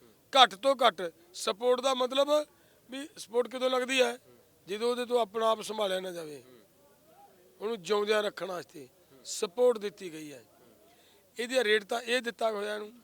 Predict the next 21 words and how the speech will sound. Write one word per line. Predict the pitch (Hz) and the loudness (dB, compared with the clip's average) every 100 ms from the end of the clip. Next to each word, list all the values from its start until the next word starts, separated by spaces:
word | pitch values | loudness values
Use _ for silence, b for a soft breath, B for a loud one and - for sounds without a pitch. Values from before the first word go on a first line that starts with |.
| - 247 _ _ 233 | -20 -20 _ _ -6
ਕਿ | |
ਇਹਨੂੰ | 262 254 | -6 -4
ਸਿਰਫ | 262 240 | -6 -8
ਜਿਉਂਦਿਆਂ | 196 208 202 214 220 | -4 0 2 2 0
ਰੱਖਣ | 214 208 | -4 -8
ਵਾਸਤੇ | 208 208 - 208 208 | -8 -10 -10 -10 -10
ਰੇਟ | 98 | -10
ਦਿੱਤਾ | 135 175 101 | -12 -10 -10
ਗਿਆ | 98 | -8
ਹੈ। | 98 - - - - - - - | -14 -16 -20 -20 -20 -20 -20 -8
ਹੁਣ | 240 269 214 | -6 -4 -4
ਅਗਲਾ | 214 262 302 | 0 2 2
ਜਿਹੜੀ | 320 320 | 2 0
ਗੱਲ | 262 208 | 0 0
ਹੈ | 170 147 139 - - _ _ - - - - | -2 -6 -10 -18 -20 _ _ -20 -20 -20 -2
ਕਿ | 269 | -2
ਮਿਨੀਮਮ | 240 214 269 320 311 302 | -2 -4 -4 -2 -4 -4
ਸਪੋਰਟ | 233 214 240 254 247 | -6 -6 0 0 0
ਰੇਟ | 226 226 262 | 0 2 2
ਦੇ | 269 269 | 4 4
ਕੇ | 226 254 202 202 | 4 4 4 2